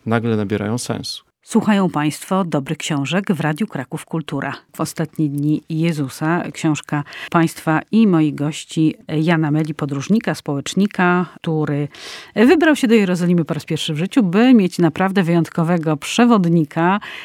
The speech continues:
Speaker 2: biblistę Łukasza Popko, dominikanina. Spotykacie się w Jerozolimie, y, wasza optyka się w jakiś sposób zmienia, przenika. Mieliście ró-, różnego rodzaju przygody związane z powstaniem tej książki. Która z nich była taka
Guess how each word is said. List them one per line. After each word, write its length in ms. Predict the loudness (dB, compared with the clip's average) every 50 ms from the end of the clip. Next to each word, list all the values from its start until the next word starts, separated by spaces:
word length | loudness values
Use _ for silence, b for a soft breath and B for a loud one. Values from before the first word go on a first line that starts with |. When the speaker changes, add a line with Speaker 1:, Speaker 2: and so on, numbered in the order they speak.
| B
Speaker 2:
biblistę 600 | -2 0 0 2 2 0 -2 -2 -4 -2 0 0 2
Łukasza 760 | 2 0 0 0 0 0 0 -2 -2 -2 0 0 0 -2 -4 -4
Popko, 340 | -6 -8 -8 -6 -8 -6
dominikanina. 960 | -2 0 0 2 2 2 0 0 0 0 0 2 2 2 0 0 -2 -2 -2 -4 B B B B B B
Spotykacie 580 | -18 -10 -10 -6 -6 -6 -4 -4 -6 -6 -6 -6
się 120 | -6 -4
w 60 | -4
Jerozolimie, 720 | -4 -2 -2 -4 -2 -2 0 2 2 2 2 2 0 -2 -4 -6 -6
y, 200 | -6 -4 -4 -6 -6
wasza 360 | -6 -4 -4 -4 -2 -4 -4
optyka 440 | -6 -6 -6 -6 -6 -4 -6 -6 -6
się 320 | -6 -8 -6 -6 -6 -6 -8
w 80 | -8 -8
jakiś 240 | -6 -6 -8 -10 -12
sposób 540 | -10 -6 -6 -6 -6 -4 -6 -8 -8 -6 -6
zmienia, 400 | -6 -2 0 0 2 2 2 0
przenika. 580 | -2 -2 0 0 2 2 2 2 0 0 0 0 B B B 0
Mieliście 560 | 2 4 4 4 2 -2 -2 0 0 2 4
ró-, 160 | 4 2 0 2 2
różnego 460 | 2 4 6 6 6 6 6 4 4
rodzaju 340 | 2 4 4 4 2 2 2
przygody 560 | -2 -4 -2 -2 0 0 0 2 4 4 4
związane 440 | 4 4 4 4 4 4 2 2 0
z 80 | -2
powstaniem 460 | -4 -6 -8 -4 -2 0 0 0 0
tej 140 | 0 -2 -6
książki. 400 | -6 -4 -2 -2 -2 -2 -6 -10
Która 280 | -12 -8 -4 -2 -2 0
z 80 | 2
nich 180 | 2 2 2 2
była 240 | 2 0 0 0 0
taka 440 | -2 -4 -6 -4 -2 -2 -2 -2